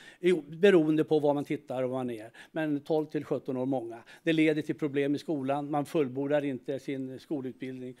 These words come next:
på det sätt man skulle kunna göra. Och det är ett bekymmer som man också naturligtvis måste hantera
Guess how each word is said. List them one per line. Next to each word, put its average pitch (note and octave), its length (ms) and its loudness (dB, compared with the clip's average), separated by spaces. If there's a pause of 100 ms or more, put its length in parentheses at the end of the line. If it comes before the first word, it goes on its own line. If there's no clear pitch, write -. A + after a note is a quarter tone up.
(140)
på C#3+ 80 -8
det B2+ 100 -8
sätt C3 300 -8
man A#2+ 120 -10
skulle B2 240 -8
kunna B2 240 -6
göra. B2 440 -2
Och - 280 -6
det B2+ 260 0
är A#2+ 380 -4
ett B2+ 260 -10
bekymmer G#3 600 2 (120)
som C#3+ 180 -4
man C#3 240 -2
också D#3 320 -4
naturligtvis B2+ 580 -6
måste B2+ 380 -8
hantera C3 800 -4